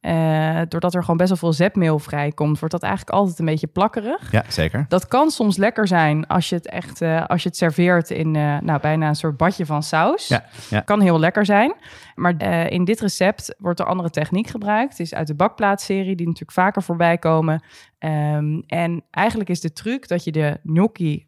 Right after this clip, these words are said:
Speaker 1: eh, overgiet met kook-, water uit de waterkoker.
Speaker 2: Ja.
Speaker 1: Even laat staan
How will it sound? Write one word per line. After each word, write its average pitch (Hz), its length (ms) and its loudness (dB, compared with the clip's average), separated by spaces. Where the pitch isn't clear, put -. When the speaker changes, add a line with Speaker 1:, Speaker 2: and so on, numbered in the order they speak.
Speaker 1:
eh, 165 280 -4
overgiet 165 680 -4
met 151 380 -4
kook-, 180 260 0
water 180 280 0
uit 160 140 -2
de 156 60 -6
waterkoker. 240 840 0
Speaker 2:
Ja. 113 260 0
Speaker 1:
Even 196 240 2
laat 160 180 0
staan 269 320 0